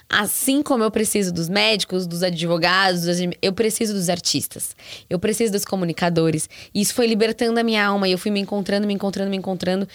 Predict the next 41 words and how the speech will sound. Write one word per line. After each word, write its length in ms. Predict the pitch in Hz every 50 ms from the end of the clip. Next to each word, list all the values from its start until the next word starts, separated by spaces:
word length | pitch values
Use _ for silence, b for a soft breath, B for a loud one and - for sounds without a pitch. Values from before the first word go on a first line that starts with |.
| B B B B
E 80 | 175 196
é 20 |
isso 160 | 196 214 202
que 80 | - -
eu 60 | 233
desejo 320 | 214 220 214 196 220 208 -
pra 100 | - 208
você 180 | 202 214 -
que 80 | - -
tá 80 | 220
ouvindo 220 | 214 202 202 208 196
também. 360 | - 196 180 175 180 190 202 B B B B B B B B -
E 340 | - 240 254 269 294 311 294
eu 100 | 277 285
vejo 260 | 233 277 285 294 277
na 100 | 262 262
sua 340 | 254 - - - 294 359 381
vida 520 | 247 214 247 254 269 214 190 190 180 175 B B B B B B
esse 560 | - 208 233 247 262 254 - - - 277 269 262 - _ _
ponto 460 | - 277 262 269 277 269 - - 262
do 120 | 220 196 226
artístico 720 | 226 233 233 233 - - - 262 240 - - 226 202 - 202
também, 380 | - 220 202 190 180 170 180
sabe? 460 | 175 - 220 208 202 202 190 185 180 B B B B B -
É, 220 | - 185 190 190
eu 80 | 202 196
vejo 260 | 190 233 233 226 -
que 80 | - 240
tudo 200 | - 294 269 320
que 80 | -
você 200 | 285 294 285 294
faz, 220 | 262 - 262 247 233
você 180 | 233 233 -
põe 220 | 226 - 220 214 202
arte. 420 | 180 123 - - - - - - -
Então, 420 | - 165 180 175 - 208 202 208 202
você 340 | 185 190 190 - - 208 196
vai 220 | 190 196 196 196
fazer 380 | 185 - - 208 208 196 208 226
um 60 | 247
devocional, 800 | 254 254 240 233 - 262 247 226 202 196 202 214 277 339 370